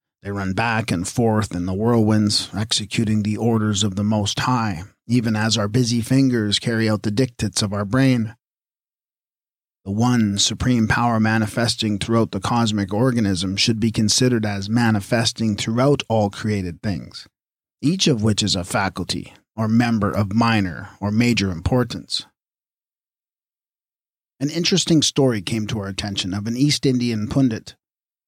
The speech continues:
who was trying to explain to a rather bigoted Christian missionary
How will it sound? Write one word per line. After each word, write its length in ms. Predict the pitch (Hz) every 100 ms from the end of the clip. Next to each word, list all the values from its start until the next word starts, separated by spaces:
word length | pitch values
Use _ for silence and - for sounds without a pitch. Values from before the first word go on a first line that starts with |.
| _ _
who 60 | 87
was 100 | 101
trying 320 | - 135 127
to 140 | 110
explain 540 | 117 - - 151 143 127
to 120 | 117
a 60 | 117
rather 320 | 127 120 110
bigoted 500 | 107 135 127 113 95
Christian 440 | 147 131 - 113
missionary 580 | 131 131 123 117 110 104